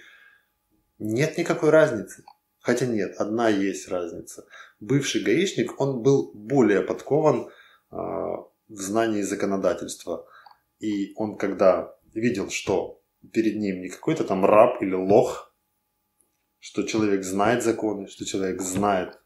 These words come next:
а, свои права и умеет их отстаивать, гаишник очень быстро ретировался, потому что понимал, что не разведёт он его.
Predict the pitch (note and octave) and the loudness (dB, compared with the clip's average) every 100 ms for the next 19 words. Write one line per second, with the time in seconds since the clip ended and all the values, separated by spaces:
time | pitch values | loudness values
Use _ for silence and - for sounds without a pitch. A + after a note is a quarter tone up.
0 | _ _ - F2 E2 E2 E2 D#2+ D#2+ D#2+ | _ _ -12 -8 -6 -8 -10 -10 -10 -10
1 | - A2 G2 - F#2+ G2 F2+ F#2 F2+ F2 | -6 -2 0 2 2 2 0 -2 -6 -8
2 | - - - E3+ E3+ C#3 C3 - - _ | -8 -8 -4 2 4 2 -4 -16 -20 _
3 | A2 C#3+ E3 B2 - - - B2+ F#2+ A#2+ | 4 6 6 0 -2 -2 0 -2 -2 -2
4 | C3+ C3 B2 - - - A2 B2 - F2 | -2 0 0 -2 -12 -10 -6 -6 -4 -4
5 | D#2+ D#2+ - G2 - - F2+ F2+ - - | -4 -8 -10 -16 -14 -12 -10 -10 -12 -8
6 | C3 G3 A3+ - - C3+ - G#2 C#3+ D3 | -4 0 0 0 -2 -2 -2 2 6 8
7 | B2 B2+ A2+ G#2+ - D#2+ D#2 - | 6 2 4 4 4 -6 -10 -14